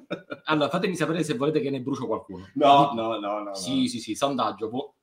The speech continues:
Speaker 2: Vox Populi, Vox
Speaker 1: Ma che
Speaker 2: Dei.
Speaker 1: Vox Populi? Non diamo, non diamo delle cattive idee, non imitate, eh, la piromania non va bene, ci dissociamo dalla piromania.
Speaker 2: Allora, Massi, ti aspettiamo,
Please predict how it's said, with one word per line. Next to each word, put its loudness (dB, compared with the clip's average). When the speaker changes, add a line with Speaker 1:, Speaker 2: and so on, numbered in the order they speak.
Speaker 2:
Vox -8
Populi, -4
Vox -2
Speaker 1:
Ma -6
che 0
Speaker 2:
Dei. 2
Speaker 1:
Vox -8
Populi? 0
Non 0
diamo, 6
non 2
diamo 6
delle 0
cattive -2
idee, 6
non 2
imitate, 4
eh, 4
la 4
piromania 0
non 0
va 0
bene, 0
ci -18
dissociamo -4
dalla -2
piromania. -16
Speaker 2:
Allora, 6
Massi, 0
ti 0
aspettiamo, -2